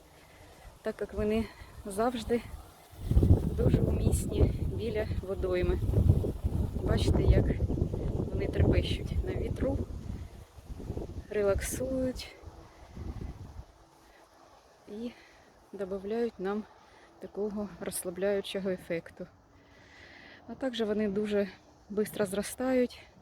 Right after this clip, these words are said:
Ці злаки тут ростуть другий рік, і вже вони отакі потужні на поливі, дуже гарні. Бачимо багато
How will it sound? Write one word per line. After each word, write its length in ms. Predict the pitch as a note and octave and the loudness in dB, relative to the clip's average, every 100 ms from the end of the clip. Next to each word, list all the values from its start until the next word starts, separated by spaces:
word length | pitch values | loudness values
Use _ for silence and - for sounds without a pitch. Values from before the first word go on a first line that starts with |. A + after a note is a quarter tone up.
| - | -18
Ці 160 | - G3+ | -10 -8
злаки 360 | F#3+ G3+ G3 | -2 -2 -2
тут 180 | G3 F#3 | -8 -6
ростуть 500 | G3 - G3+ G3+ - - - - - - - - - - | -8 -6 -6 -8 -10 -20 -20 -20 -20 -20 -20 -20 -20 -8
другий 500 | F#3+ G#3 G3+ G3+ G3 F#3+ | -2 2 2 2 0 0
рік, 340 | A#3+ C#4+ - - - - - - - - | 2 2 0 -14 -18 -20 -20 -20 -18 -10
і 80 | |
вже 280 | G3 G3+ B3 | -8 -2 -2
вони 240 | A3 G3+ G3+ | 0 0 0
отакі 380 | F#3+ F#3 - | -2 -6 -8
потужні 640 | A3 F#3 B3 C4 A#3+ A#3+ A#3 - - - | -6 -4 -2 0 0 0 0 -4 -20 -10
на 120 | A3+ | -8
поливі, 600 | A3+ A3 A3+ A3+ G#3 G#3+ - | -2 2 2 4 2 2 -2
дуже 440 | G3+ G3 A#3 G#3 G3 | -6 -2 -2 0 -2
гарні. 640 | F3+ F#3 F3+ F3+ F#3 F#3 - - - - - - - - - - - - | 0 -2 -2 -2 -2 -2 -6 -20 -20 -20 -20 -20 -20 -16 -16 -18 -10 -6
Бачимо 560 | G3 F#3+ F#3+ - F#3+ F3+ | -2 0 0 -2 -2 2
багато 500 | F#3 G3 F#3 - | 2 2 0 -2